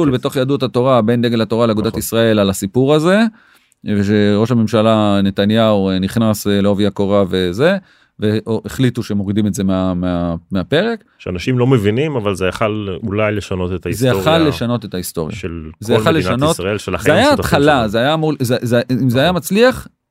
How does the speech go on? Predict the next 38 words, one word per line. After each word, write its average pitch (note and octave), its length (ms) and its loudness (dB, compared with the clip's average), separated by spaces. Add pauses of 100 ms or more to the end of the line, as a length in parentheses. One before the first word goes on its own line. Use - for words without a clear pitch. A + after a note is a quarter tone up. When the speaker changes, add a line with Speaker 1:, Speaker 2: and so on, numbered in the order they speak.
(300)
Speaker 2:
ואני A2+ 420 4 (220)
מאמין A2 480 4
ומקווה, A2 540 2
ו-, G2+ 300 0
ו-, F#2+ 140 -2 (360)
אני, F#2 240 -6
כי - 160 -8
אין B2 80 2
לי A#2+ 80 4
ספק - 380 -4
שזה, G2 280 -2
זה, G#2+ 220 -4
זה G#2 200 -2
יצ-, G2 200 -6
זה G#2+ 120 -4
יקרה. C#3 280 -2 (460)
Speaker 1:
אז G2 120 -6
רגע, G#2 160 -2
איציק, C3 260 -2
בוא B2+ 320 -4
נחזור G#2+ 360 -4
רגע F#2+ 140 -2
להייטק, E2+ 520 -2 (240)
כי F2+ 240 -6
עכשיו F2+ 240 -4
נראה F2 200 -2
לי F2 80 -6
שהבנו, F#2+ 560 -4 (420)
מה B2 180 -2
זה, A3+ 120 -2
נ-, A#2 180 -4 (280)
אני, B2+ 320 -6
נגיד, B2 260 -2
אני, D3 260 2
יש C3 200 -2
לי C3 180 0
עובד G#2 400 0
חרדי F#2+ 580 -2